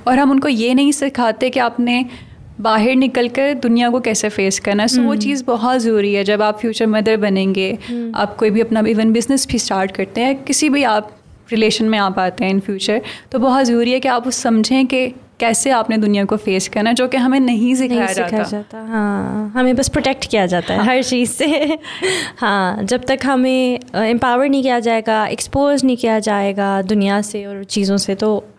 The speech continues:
Speaker 2: how are we supposed to learn those things, right? अच्छा, so, अ, शादी का pressure
Speaker 1: नहीं।
Speaker 2: नहीं है, that's so good, because बहुत सारे,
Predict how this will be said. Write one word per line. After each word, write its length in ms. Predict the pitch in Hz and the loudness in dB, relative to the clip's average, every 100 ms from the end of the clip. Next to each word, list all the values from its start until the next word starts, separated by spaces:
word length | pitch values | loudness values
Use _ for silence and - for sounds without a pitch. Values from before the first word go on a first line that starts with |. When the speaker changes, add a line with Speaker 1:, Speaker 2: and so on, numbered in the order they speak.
| - | -2
Speaker 2:
how 120 | 226 | 2
are 180 | 220 220 | 2 2
we 180 | 220 - | 0 -4
supposed 380 | - 196 - | -8 -10 -4
to 120 | 202 196 - - - _ - | -2 -2 -6 -20 -20 _ -4
learn 360 | 226 214 196 185 | 0 2 2 0
those 220 | 185 - | -4 -8
things, 220 | 190 190 | -14 -6
right? 220 | 202 269 - - - - - - - | -4 -4 -4 -8 -8 -8 -10 -12 -6
अच्छा, 280 | 240 262 - | 0 0 0
so, 420 | - - 311 302 | -2 0 2 2
अ, 260 | 262 240 | 2 0
शादी 400 | 240 269 233 233 | 0 -2 -2 -2
का 100 | 285 | -4
pressure 440 | 302 254 - 269 262 - - - - - - | -2 -2 0 -2 -2 -6 -20 -20 -20 -20 -10
Speaker 1:
नहीं। 340 | 262 247 240 240 240 | -2 0 2 0 -2
Speaker 2:
नहीं 280 | 226 233 254 | -2 0 2
है, 160 | 262 | 0
that's 360 | 262 254 254 - | 0 0 -2 0
so 100 | 214 | 0
good, 240 | 190 185 180 190 | 2 0 -2 -4
because 220 | 208 220 | -2 0
बहुत 240 | 254 269 | 2 2
सारे, 220 | 269 247 | 2 0